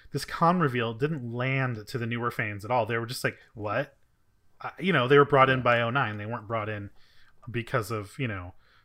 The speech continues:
um, the, the older stuff. So they, you know, a lot of these people just started maybe exploring, you know, the franchise, and this Khan reveal just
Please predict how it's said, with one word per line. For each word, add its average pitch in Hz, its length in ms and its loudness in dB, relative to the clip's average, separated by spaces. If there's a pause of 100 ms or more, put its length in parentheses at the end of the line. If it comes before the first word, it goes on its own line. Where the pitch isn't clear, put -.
(180)
um, 98 380 -8 (160)
the, 110 120 -10 (140)
the 123 140 0
older 156 260 4
stuff. 98 280 -2
So 131 240 2 (320)
they, 139 320 4
you 196 120 0
know, 156 120 4
a 156 40 0
lot 156 100 4
of 180 60 0
these 165 100 -6
people 151 260 -2
just 123 240 -2
started 131 280 2
maybe 113 300 -4
exploring, 107 760 -6 (120)
you 117 120 -8
know, 98 280 -8 (180)
the 127 80 -8
franchise, 104 640 -4 (400)
and 139 180 2
this 139 140 0
Khan 143 300 -2
reveal 113 300 -4
just 110 200 -10